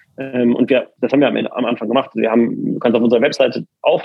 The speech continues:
Postleitzahlenebene für ganz Deutschland relativ schnell, also ungeübt, würde ich sagen, in dreieinhalb Minuten ein Angebot erstellen und weißt, was es kostet.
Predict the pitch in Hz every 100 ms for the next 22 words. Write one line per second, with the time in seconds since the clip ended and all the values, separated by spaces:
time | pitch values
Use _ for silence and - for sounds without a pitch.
0 | - - 160 143 120 - 131 127 127 127
1 | 123 123 117 - 135 156 160 131 135 135
2 | 135 _ _ - 139 165 147 - _ -
3 | 135 127 113 135 143 139 127 135 123 123
4 | 120 117 117 117 113 117 123 151 131 -
5 | 123 135 131 135 _ _ 120 117 165 135
6 | 120 117 120 131 120 107 113 123 139 -
7 | 135 _ -